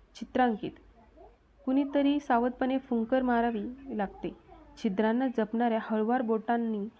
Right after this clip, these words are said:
पेलावी लागते, तेव्हाच मनातले सूर उमटतात. या बासरीत काही नसतं." कृष्णाच्या चेहऱ्यावर एक स्वप्न तरळून गेलं. "कर्णा, मानवी जीवन तरी काय असतं?" "कर्णा,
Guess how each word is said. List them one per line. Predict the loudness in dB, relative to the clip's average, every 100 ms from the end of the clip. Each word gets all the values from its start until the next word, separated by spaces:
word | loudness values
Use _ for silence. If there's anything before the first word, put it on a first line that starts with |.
| -20 _ _ 0
पेलावी | 2 2 0 -2
लागते, | -4 -8 -16 -16 _ _ -2
तेव्हाच | 0 2 0 0
मनातले | 0 0 -2 -4
सूर | -2
उमटतात. | -2 -2 -4 -6 -12 -12 -20 -20 _ -20 -20 _ -4
या | -2
बासरीत | 2 0 0 -6 -6 -6
काही | -6 -2
नसतं." | -2 -4 -10 -20 -20 -20 -20 _ _ _ -4
कृष्णाच्या | -2 0 0 2 -2
चेहऱ्यावर | 0 0 0 0 0 -2
एक | -2 -2
स्वप्न | 0 -2 0 0 2
तरळून | 0 2 2
गेलं. | 0 -2 -6 -12 -20 -20 -20 -20 -20 _ -2
"कर्णा, | 2 2 0 -4 -20 _ _ _ -2
मानवी | 2 4 4 4
जीवन | 2 2 2
तरी | 2 0
काय | 0 2 2
असतं?" | 0 -4 -8 -8 -14 -20 -20 _ _ _ _ _ -20 -20 -20 _ _ -20 -20 _
"कर्णा, | -2 0 0